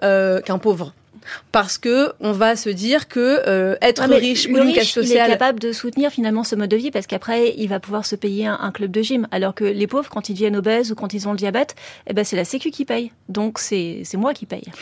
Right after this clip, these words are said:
Speaker 1: Bah, alors, je pense que la société paye les, les cinq allers-retours en jet privés de Bernard Arnault, euh, par semaine. Euh, je pense qu'on paye aussi, euh, dans mon livre, j'explique, euh,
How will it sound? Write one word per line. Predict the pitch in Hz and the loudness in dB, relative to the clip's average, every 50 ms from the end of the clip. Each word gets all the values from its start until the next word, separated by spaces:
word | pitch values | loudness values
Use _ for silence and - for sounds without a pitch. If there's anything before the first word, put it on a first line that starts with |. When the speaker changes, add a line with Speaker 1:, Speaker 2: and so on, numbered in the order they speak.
| - - - - | -16 -16 -4 0
Speaker 1:
Bah, | - 190 190 | 2 2 4
alors, | - - 185 196 202 196 | 4 4 4 4 4 2
je | - | 0
pense | - 240 - | -4 -4 -2
que | - 196 | 0 0
la | |
société | 190 - 180 233 214 - - 247 | 0 0 0 0 0 2 0 -2
paye | 220 - - 240 240 240 220 | 2 2 4 4 4 4 2
les, | 196 185 175 175 175 - - | 2 2 2 2 2 0 0
les | 185 175 180 | 0 0 0
cinq | 185 - 208 214 220 | 0 0 -2 0 0
allers-retours | 208 190 196 190 - - - 208 196 185 180 - | 0 0 0 -2 -4 -4 -4 -2 0 0 0 0
en | 180 190 | 0 -2
jet | 190 185 196 185 - - | 0 0 -2 -2 -2 -4
privés | 175 - - 214 190 214 208 | -6 -4 -2 0 2 2 2
de | 180 180 175 | 2 0 0
Bernard | 170 185 190 196 190 196 196 | 0 0 0 0 0 0 0
Arnault, | 190 185 190 196 202 202 196 | 0 0 0 0 0 0 0
euh, | 180 175 175 | 0 -2 -2
par | 185 202 190 - | -4 -6 -6 -4
semaine. | - - 185 185 190 226 247 202 170 - - - - - - - - - | -4 -2 0 2 2 2 2 0 -2 -6 -14 -20 -20 -20 -20 -10 -4 0
Euh, | 185 185 185 180 180 180 180 180 - | 2 2 2 2 2 2 2 0 0
je | 190 170 180 | -2 -4 -2
pense | - 208 208 202 - | -2 -2 -2 -2 -4
qu'on | - 190 190 190 190 | -4 -4 -4 -4 -4
paye | 185 - 214 202 202 | 0 0 2 2 2
aussi, | 196 196 - - - 220 214 220 214 | 0 -2 -4 -2 -2 0 2 4 4
euh, | 190 185 185 185 185 185 - - - - - | 2 2 0 0 0 -2 -4 -6 -12 -16 -6
dans | 202 208 202 | -4 -2 -2
mon | 202 202 | 0 0
livre, | 202 220 220 202 | 0 0 0 0
j'explique, | 202 196 - - - 214 214 - - | -2 -4 -6 -6 -6 -6 -4 -2 -2
euh, | 190 180 | -2 -2